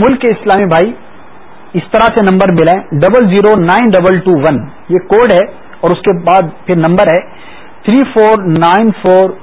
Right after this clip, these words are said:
ٹو سکس ٹو سکس، تھری فور نائن فور ٹو سکس ٹو سکس۔ آپ مدنی چینل کے سلسلوں کے بارے میں فیڈ بیک دینا چاہتے ہیں، اپنے تاثرات دینا چاہتے ہیں، مدنی مشورے دینا چاہتے ہیں، تو اس کے لیے ہمارا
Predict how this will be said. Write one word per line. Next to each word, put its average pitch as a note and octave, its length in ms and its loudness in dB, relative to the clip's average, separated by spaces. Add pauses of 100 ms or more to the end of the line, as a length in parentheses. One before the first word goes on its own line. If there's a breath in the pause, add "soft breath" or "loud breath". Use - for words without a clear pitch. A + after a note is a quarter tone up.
(140)
ٹو G#3 160 0
سکس - 420 -6
ٹو F3+ 140 0
سکس، - 320 -8 (1040 loud breath)
تھری A#3 200 0 (100)
فور A3+ 220 2
نائن F#3+ 240 2 (100)
فور F4+ 200 0 (300)
ٹو G#3 160 0
سکس - 480 -6
ٹو F3+ 140 0
سکس۔ - 320 -8 (760 loud breath)
آپ F#3+ 420 -2
مدنی F#3+ 340 0
چینل G3+ 300 -2
کے G#3+ 120 -2 (140)
سلسلوں G3 440 0
کے G3+ 200 0
بارے D#3+ 260 2
میں C#3 140 -2 (560 loud breath)
فیڈ F#3 140 0
بیک F3+ 320 0
دینا F#3+ 180 0
چاہتے E3+ 340 -2
ہیں، F#3 160 0 (180)
اپنے F3 180 -4
تاثرات F3 540 -2
دینا F3+ 220 0
چاہتے D#3+ 360 -4
ہیں، F3+ 120 0
مدنی D#3 280 -2
مشورے E3+ 480 0
دینا G3 180 2
چاہتے F#3+ 360 -2
ہیں، D#3+ 200 -2 (560 loud breath)
تو - 160 -6
اس F#3 180 -4
کے A3 160 2
لیے G3+ 160 2 (420)
ہمارا F3 340 2